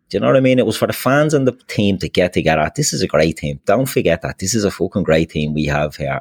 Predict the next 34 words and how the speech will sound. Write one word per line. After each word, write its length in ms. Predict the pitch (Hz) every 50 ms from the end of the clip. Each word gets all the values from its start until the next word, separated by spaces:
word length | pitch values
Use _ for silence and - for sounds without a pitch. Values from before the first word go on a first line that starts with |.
| - -
And 180 | 82 82 78 -
they 240 | - 95 98 107 110
wanted 460 | 98 92 98 95 92 - - 85 76
that 200 | - 85 80 -
as 120 | - 76 73
much 260 | 82 85 87 82 -
as 320 | 87 78 69 - - - - _ -
we 280 | 87 80 87 85 82
as 100 | 80 76
fans 380 | - - 80 78 78 78 76 -
wanted 320 | 80 76 76 76 - 76
it. 80 | 69 - - - - - - - -
You 100 | - -
saw 280 | - - 101 107 113
the 80 | 110 107
players' 360 | - - 95 95 92 85 80
reactions. 640 | 80 82 80 80 82 - - - - 87 82 - _ - - - _ _ -
You 100 | 82 80
saw, 440 | - - - 107 107 110 110 104 92 - _ - - - - - _ - -
um, 500 | 92 95 92 92 90 90 85 82 80 - _ _ -
Konate 840 | - - 98 92 95 98 101 104 107 - - 107 101 98 92 80 -
saying 340 | - - 101 95 95 95 90
he'd 140 | 90 82
never 260 | 95 101 98 82 95 92
seen 280 | - - 95 92 92
anything 260 | 92 95 92 76 90
like 180 | 90 90 92 87
this 220 | - 90 85 -
in 60 | 95 87
his 140 | 82 76 78
life. 280 | 85 90 98 98 -
You 60 | 90 80
see 240 | - - 98 92
Thiago 680 | - - - 82 87 87 98 101 107 98 98 95 87